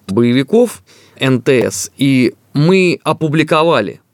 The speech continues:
данные. Вот конкретно мы сделали это в программе "Теория заблуждений", и потом это было на сайте на нашем, и в дальнейшем это вышло в книге "К Г Б против Н Т С", которую Кривошеев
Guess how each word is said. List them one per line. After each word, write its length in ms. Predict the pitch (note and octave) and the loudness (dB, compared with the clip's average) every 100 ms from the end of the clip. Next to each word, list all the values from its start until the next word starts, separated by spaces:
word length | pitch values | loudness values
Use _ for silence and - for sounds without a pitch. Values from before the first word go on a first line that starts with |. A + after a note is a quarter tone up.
| _ - | _ -12
данные. 600 | A2+ C3+ A2+ F2+ B1+ - - | -2 0 0 -4 -10 -16 -6
Вот 220 | A2 - | -4 0
конкретно 480 | C#3 C3+ F3+ F3 C#3+ | -2 0 -2 0 -2
мы 120 | C3 | -2
сделали 420 | G#2+ D#3 C#3 C3 | 0 0 2 0
это 180 | C3+ G#2+ | -2 -4
в 100 | - | -4
программе 540 | B2 A#2 B2+ B2 A2 | -2 0 0 0 -2
"Теория 400 | - B2 A2 G#2 | -2 0 2 0
заблуждений", 1000 | G2 G#2+ C3 B2 B2 G#3 G3+ D#3 B2+ - | -2 -2 -2 -2 0 0 2 0 0 -4
и 500 | - B2 A#2+ A#2 A2+ A#2 _ | -4 -2 0 0 -2 -4 _
потом 340 | B2 - D#3 | -2 0 0
это 160 | B2 A#2+ | 0 -2
было 280 | G2+ A#2+ G#2+ | -2 0 0
на 180 | A2 A2+ | 0 -2
сайте 480 | - G#3 G3 - | 0 0 0 -2
на 140 | E3 D#3 | -4 -4
нашем, 460 | D#3 D3 - C3 - - - - | -4 -4 -6 -8 -10 -20 -20 -10
и 120 | - B2 | -4 0
в 60 | |
дальнейшем 540 | C#3 C#3+ F#3+ F3+ D3 C#3 | 0 2 0 0 -2 -2
это 140 | C#3+ | -2
вышло 520 | C3+ D3+ - C#3 A#2 - _ _ | -2 -2 0 0 -2 -4 _ _
в 120 | - | -6
книге 420 | D#3+ E3 B2+ D#2 - - - | 0 0 0 -4 -10 -20 -4
"К 100 | A#2 | 0
Г 140 | C3 | 2
Б 160 | C#3 C#3 | 2 0
против 360 | C3+ B2+ - C#3 | 0 -2 -2 -4
Н 120 | B2+ | -2
Т 280 | D#3 D#3 A2+ | 0 0 -2
С", 80 | - | -4
которую 540 | G2 A#2+ G#2+ G2+ F2+ - | -8 -4 -2 -2 -6 -6
Кривошеев 800 | - A#2 B2+ B2+ D3+ A#2+ G#2 - | 0 2 2 0 0 -2 -4 -12